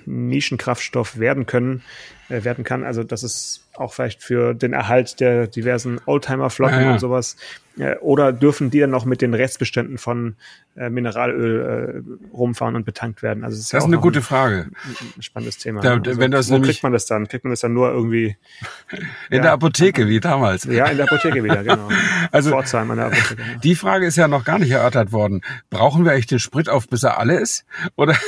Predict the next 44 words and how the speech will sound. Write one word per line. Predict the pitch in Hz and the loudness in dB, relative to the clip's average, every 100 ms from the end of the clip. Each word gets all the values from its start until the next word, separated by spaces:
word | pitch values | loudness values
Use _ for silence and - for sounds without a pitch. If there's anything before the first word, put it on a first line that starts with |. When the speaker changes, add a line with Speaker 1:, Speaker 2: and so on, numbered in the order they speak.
| 381 - 180 160 | -6 -6 -4 0
Speaker 2:
oder | 139 143 143 | 2 4 4
machen | 113 127 143 | 2 0 2
wir | 147 | 4
so | 127 180 | 6 4
schnell, | - 147 139 | 4 2 2
stellen | - 139 139 | 2 2 2
wir | |
auf | 123 | 2
Elektro | 131 131 - 123 | 0 -2 -2 -4
um, | 135 127 | -2 -2
dass | 123 | 0
wir | 135 120 | 2 2
das | 131 - | 2 2
Speaker 1:
Wer | 165 | 2
fährt | - 151 | 2 2
den | 151 | 4
letzten, | 143 147 - 131 | 4 2 0 2
den | 135 | 2
letzten | 139 - | 2 2
Liter, | 131 135 131 | 2 4 4
Speaker 2:
Genau, | 131 123 | 4 2
Speaker 1:
äh, | 135 139 | 0 0
Speaker 2:
dass, | 139 113 | 2 2
Speaker 1:
raus? | 113 - | 0 -2
Speaker 2:
dass | - 123 | 0 2
Speaker 1:
Genau, | 139 | 2
Speaker 2:
das | 131 | 2
Öl | 147 143 | 4 4
Speaker 1:
ja. | |
Speaker 2:
in | 135 | 4
der | 135 | 4
Erde | 170 180 | 6 4
bleibt. | 117 101 95 - 165 151 | 4 4 2 -4 -6 0
Nee, | 139 151 | 2 4
also | 143 131 117 | 4 2 2
wahrscheinlich | 127 127 139 156 147 | 2 2 2 4 4
werden | 131 | 2
diese | 123 117 | 2 0
E-Fuels | - 156 - 151 131 | 0 -2 0 0 2
werden | 127 117 | 0 2
natürlich | 117 - 147 123 | 0 0 -2 -2
für | 117 | -4
Oldtimer | 113 135 117 104 101 | -2 0 -2 -2 -4
gebraucht. | 104 107 117 143 | -4 -2 -2 -2